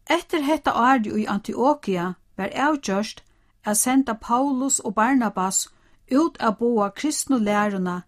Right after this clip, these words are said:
aðrastaðni í Rómverjaríkinum. Tað var ikki teir báðir Barnabas og Paulus sjálvir, og bóðu um at vera sendir út sum trúboðarar. Heldur ikki var tað samkoman, og fekk hetta í lag.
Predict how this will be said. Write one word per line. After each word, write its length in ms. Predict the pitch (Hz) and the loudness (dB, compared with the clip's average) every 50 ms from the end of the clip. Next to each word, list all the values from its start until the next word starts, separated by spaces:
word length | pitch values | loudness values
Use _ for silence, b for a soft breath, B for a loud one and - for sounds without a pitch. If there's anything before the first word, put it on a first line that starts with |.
| _ _ - | _ _ -4
aðrastaðni 760 | - 233 262 277 262 220 - - - 196 185 180 170 170 - - | 0 2 2 2 2 0 -2 -2 -2 -2 -2 -2 -4 -4 -6 -4
í 160 | 208 196 185 180 | -2 -2 0 0
Rómverjaríkinum. 920 | 202 202 202 185 180 165 165 165 165 170 170 160 - - - - - 180 _ _ _ _ _ _ _ _ _ _ _ _ _ _ _ _ _ _ _ _ _ _ _ _ _ _ _ _ _ _ _ _ _ _ _ _ _ _ _ _ _ _ _ _ _ _ | 0 0 0 0 -2 -4 -6 -6 -6 -6 -6 -6 -6 -8 -8 -10 -10 -14 _ _ _ _ _ _ _ _ _ _ _ _ _ _ _ _ _ _ _ _ _ _ _ _ _ _ _ _ _ _ _ _ _ _ _ _ _ _ _ _ _ _ _ _ _ _
Tað 300 | - 247 269 302 311 277 | -4 0 0 2 2 2
var 160 | 285 277 262 | 2 2 2
ikki 460 | 277 - - 359 339 - - - 294 233 | 0 -2 -4 -6 -6 -6 -6 -6 -6 -6
teir 300 | - 220 240 240 262 262 | -2 -2 0 0 0 -2
báðir 380 | - 208 196 196 196 190 190 190 | -2 -2 -2 0 0 -2 -4 -2
Barnabas 720 | - 202 208 240 277 277 240 214 190 - 180 185 180 - - | 0 0 2 2 2 2 2 0 0 -4 -4 -2 -2 -2 -2
og 160 | - 208 175 | -4 -8 -10
Paulus 500 | - - 208 220 226 233 214 180 175 - | -6 -2 -2 0 0 0 -2 -2 -4 -6
sjálvir, 640 | - - 214 247 277 285 247 185 180 175 175 180 _ _ _ _ _ _ _ _ _ _ - | -4 -2 0 2 2 2 0 0 -4 -4 -6 -8 _ _ _ _ _ _ _ _ _ _ 0
og 160 | 214 208 - | 2 2 2
bóðu 380 | - 233 247 269 254 233 202 - | 4 2 2 4 2 0 -2 -2
um 220 | - 214 220 226 220 - | 0 2 2 2 2 2
at 120 | 202 190 | -4 -4
vera 200 | 196 196 196 190 | -2 -2 -2 -2
sendir 400 | - - 220 208 202 - 202 - - 226 | -4 -2 -2 -4 -4 -4 -6 -6 0 0
út 200 | 240 269 262 - | 0 2 2 0
sum 160 | - 202 190 175 | 0 -2 -2 -4
trúboðarar. 760 | - - 208 208 185 - 180 170 175 - - - - - 180 _ _ _ _ _ _ _ _ _ _ _ _ _ _ _ _ _ _ _ _ _ _ _ _ _ _ _ _ _ _ - - | -2 0 0 -2 -2 -4 -8 -8 -8 -10 -10 -14 -16 -16 -18 _ _ _ _ _ _ _ _ _ _ _ _ _ _ _ _ _ _ _ _ _ _ _ _ _ _ _ _ _ _ -8 -2
Heldur 360 | 233 277 302 285 - 302 302 | 0 0 0 0 -2 -4 -2
ikki 280 | 320 285 - - 294 233 | -2 -4 -4 -4 -4 -2
var 200 | 254 240 233 226 | 0 -2 -2 -2
tað 160 | 226 214 - | -2 -2 0
samkoman, 720 | - 277 302 302 _ - - - 220 202 196 190 190 - - | 2 2 0 0 _ -10 -4 -2 0 0 0 -2 -4 -4 -4
og 140 | 196 196 | -4 -4
fekk 280 | - - 202 196 - 226 | -4 -6 -8 -8 -6 -6
hetta 300 | 233 220 - - 196 - | -6 -6 -6 -8 -8 -4
í 80 | 226 220 208 | -2 -2 -2
lag. 320 | 175 165 175 - - - | -2 -4 -8 -10 -10 -14